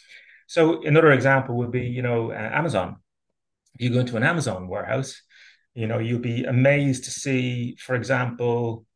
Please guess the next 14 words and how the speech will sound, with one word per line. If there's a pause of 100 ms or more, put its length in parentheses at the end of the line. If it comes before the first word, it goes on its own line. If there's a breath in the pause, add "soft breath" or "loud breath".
(320)
air
fresheners
sitting
beside (240)
cat
food. (1700)
And, (140)
you
know,
from,
from
a,
a (100)
logistics,